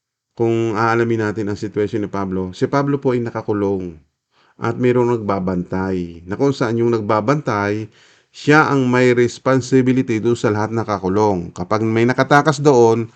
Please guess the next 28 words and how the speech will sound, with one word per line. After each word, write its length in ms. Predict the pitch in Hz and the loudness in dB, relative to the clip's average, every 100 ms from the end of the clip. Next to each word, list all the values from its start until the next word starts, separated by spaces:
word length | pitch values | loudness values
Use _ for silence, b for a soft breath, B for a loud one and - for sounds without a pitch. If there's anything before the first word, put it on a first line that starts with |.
| b b b | b b b
ang 240 | - 120 131 | -2 0 4
mananagot 640 | 127 127 123 120 110 110 | 4 4 2 2 0 -2
yung 160 | 123 123 | 0 0
nagbabantay, 840 | 123 110 101 95 95 90 98 92 | 0 -2 -4 -2 -6 -4 -4 -4
papatayin 640 | 90 104 101 104 104 101 95 | -2 -4 -2 -4 -4 -4 -6
po 160 | - 95 | -6 -6
yun. 300 | 90 85 90 | -4 -6 -6
Yun 240 | 104 107 | -4 -4
po 160 | 101 - | -4 -6
ang, 260 | 104 101 98 | -4 -4 -4
ah, 300 | 95 92 87 - B B B B | -4 -6 -8 -14 B B B B
batas 480 | - 107 120 123 117 | -2 0 2 2 2
ng 240 | 123 117 98 | 0 0 0
panahon 400 | 113 117 101 92 | 0 2 0 -2
nila. 320 | 90 90 78 | -2 -4 -4
Kung 240 | 98 101 | -4 -2
alam 240 | 82 104 107 | -2 0 2
lang 240 | 104 104 | 2 0
ninyo, 240 | 110 107 | 0 0
no, 320 | 107 110 95 - | 0 -2 -4 -8
ito'y 720 | - 90 104 104 104 101 95 87 b b b b _ _ _ - | -14 -8 -4 -2 -4 -4 -6 -8 b b b b _ _ _ -6
idinagdag 480 | 117 120 117 113 | 0 4 4 2
lang 240 | 107 110 104 | 2 0 0
natin 400 | 101 92 98 87 | -2 -4 -8 -2
para 320 | 110 101 101 | 0 0 0
makita 400 | 98 104 135 139 | -2 0 0 2
lang 240 | 143 147 | 2 2
natin 640 | 139 143 123 104 107 113 | 2 0 0 0 -2 -6